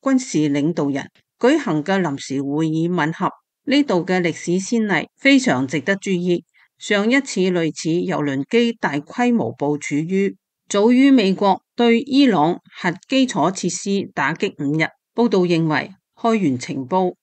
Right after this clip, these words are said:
O S I N T嘅 X 賬號值得注意兼且可信嘅 X 賬號。開源情報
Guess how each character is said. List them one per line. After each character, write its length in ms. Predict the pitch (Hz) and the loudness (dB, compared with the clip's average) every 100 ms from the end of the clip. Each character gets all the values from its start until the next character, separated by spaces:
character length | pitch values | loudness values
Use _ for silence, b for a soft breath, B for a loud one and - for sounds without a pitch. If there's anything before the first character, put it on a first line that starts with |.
| _ _ | _ _
O 180 | - 240 | 2 2
S 300 | - 240 214 | 4 -2 -2
I 280 | - 196 202 | -4 -2 0
N 220 | 214 208 | -2 -4
T 240 | 202 - 202 | -4 -6 -2
嘅 180 | 196 170 | 0 0
X 320 | - 247 110 | 0 -2 -4
賬 300 | - 175 175 | -4 0 0
號 300 | 175 156 - _ | 0 -2 -2 _
值 140 | - 202 | -6 -2
得 140 | 269 | 0
注 160 | 285 240 | 0 0
意 380 | 202 190 185 - - | 0 2 0 -2 -2
兼 200 | 277 277 | 4 4
且 320 | - 220 175 | 4 0 0
可 280 | 196 131 185 | -2 -4 -4
信 300 | 196 175 170 | -2 -2 0
嘅 140 | 170 165 - | -2 -4 -4
X 240 | 220 - 120 | -6 -6 -8
賬 220 | - 165 | -4 -2
號。 300 | 170 160 160 _ _ _ _ | -2 -2 -4 _ _ _ _
開 160 | 294 | 4
源 240 | 302 170 127 | 6 4 2
情 280 | - 139 | -4 -4
報 280 | 143 175 170 | 0 0 0